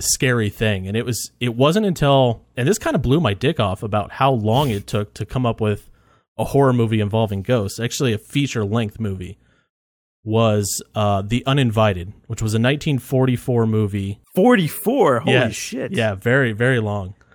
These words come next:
Speaker 1: Uh, tell me if this synopsis sounds a little familiar. So it's a music critic and his sister. They purchase a spooky house and vengeful spirits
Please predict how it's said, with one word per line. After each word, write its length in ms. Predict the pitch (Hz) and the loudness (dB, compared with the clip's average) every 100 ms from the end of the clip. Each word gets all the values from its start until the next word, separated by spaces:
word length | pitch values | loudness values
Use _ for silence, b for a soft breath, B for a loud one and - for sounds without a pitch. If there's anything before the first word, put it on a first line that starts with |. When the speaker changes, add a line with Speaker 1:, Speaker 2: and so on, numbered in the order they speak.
| b b _ _ _ _ | b b _ _ _ _
Speaker 1:
Uh, 240 | 127 110 104 | 0 0 2
tell 120 | 165 | 2
me 120 | 175 | 2
if 80 | 160 | 2
this 180 | 143 - | 0 2
synopsis 480 | 117 117 - - - | 2 2 2 -2 0
sounds 640 | 113 107 107 98 - - - _ _ _ _ _ | 0 0 0 -4 -8 -12 -20 _ _ _ _ _
a 100 | 123 113 | 0 2
little 840 | 117 123 127 117 110 104 101 - _ _ _ _ _ | 4 4 6 4 4 0 -2 -6 _ _ _ _ _
familiar. 640 | 135 113 104 101 87 - _ _ _ _ _ _ | 0 2 2 0 -6 -14 _ _ _ _ _ _
So 260 | - 120 110 | -4 2 2
it's 140 | 107 | 2
a 20 | 123 | 2
music 340 | 147 170 117 | 2 2 0
critic 300 | - 98 101 _ _ _ _ _ _ _ _ _ _ _ _ - | -2 -4 -6 _ _ _ _ _ _ _ _ _ _ _ _ -6
and 160 | 110 | -2
his 140 | 110 - | -2 0
sister. 440 | 135 - 104 98 b b b b _ - | 0 0 -6 -6 b b b b _ -6
They 100 | 117 | -4
purchase 560 | - 127 - 113 107 - | 0 -2 0 -4 -4 -6
a 160 | 117 101 | -6 -6
spooky 540 | - - 120 135 190 | -6 -2 -2 -2 -2
house 580 | 139 139 95 85 - - _ _ _ _ | 0 0 -2 -6 -10 -12 _ _ _ _
and 180 | 110 107 | -4 -2
vengeful 640 | 110 147 147 156 143 135 - | 0 0 0 -2 -2 -4 -8
spirits 800 | - - 202 143 92 - - | -8 -6 -2 -2 -4 -8 -10